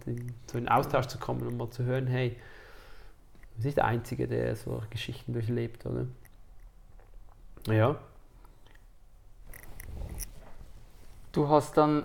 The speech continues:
Speaker 2: auch erkannt, dass der Krebs auch, du hast es so formuliert, dass er auch ein Lehrer oder sogar ein Freund sein kann. Und das mag für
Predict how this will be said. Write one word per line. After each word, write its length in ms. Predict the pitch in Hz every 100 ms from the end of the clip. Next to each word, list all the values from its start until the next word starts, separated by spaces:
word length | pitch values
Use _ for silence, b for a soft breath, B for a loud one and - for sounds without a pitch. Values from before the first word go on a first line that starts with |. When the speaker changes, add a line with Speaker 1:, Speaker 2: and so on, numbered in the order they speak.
| -
Speaker 2:
auch 180 | 151 131
erkannt, 880 | 143 - - 143 170 165 - - - - - -
dass 200 | 151 -
der 140 | 143
Krebs 680 | 135 - 143 147 165 - - -
auch, 320 | 151 147 139 - - - -
du 60 |
hast 160 | 135 -
es 280 | 131 - - - -
so 340 | - - 147 147
formuliert, 680 | - 143 143 139 143 143 - -
dass 180 | 139 127
er 220 | 139 131
auch 160 | 131 131 -
ein 160 | 135 127
Lehrer 560 | 123 131 147 139 131 135 - -
oder 200 | 131 123
sogar 360 | 131 131 127 127
ein 160 | 127
Freund 640 | 127 123 123 135 135 131 - - -
sein 420 | - - 131 127 123
kann. 240 | 139 123 - - - B B B B B B B B
Und 340 | - 127 127 127
das 240 | - 131 -
mag 460 | 131 131 131 - - - - -
für 320 | - 131